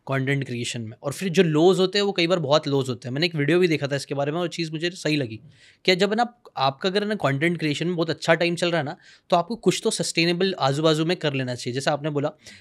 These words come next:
या तो बिजनेस कर लो, बिजनेस थोड़ा मुश्किल है तो आप इन्वेस्टमेंट करके रखो, एक ना मतलब अपने आप को सेव करके रखो,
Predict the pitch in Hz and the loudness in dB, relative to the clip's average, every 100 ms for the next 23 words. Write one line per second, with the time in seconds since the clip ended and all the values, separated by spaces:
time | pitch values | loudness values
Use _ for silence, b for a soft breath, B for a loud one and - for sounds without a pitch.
0 | b 143 156 170 156 139 160 - 151 156 | b -2 0 4 2 2 -2 -2 0 0
1 | 139 135 151 156 147 - 170 160 165 170 | 0 -2 0 2 2 0 0 0 2 0
2 | 156 143 139 147 175 170 160 135 147 135 | 0 -4 -2 -2 0 0 2 0 0 -2
3 | 147 165 214 226 185 185 180 180 - 220 | -2 -2 -2 -2 0 0 0 -4 -2 -4
4 | - _ - 170 170 170 143 135 - - | -4 _ 0 2 4 0 0 -4 -4 -10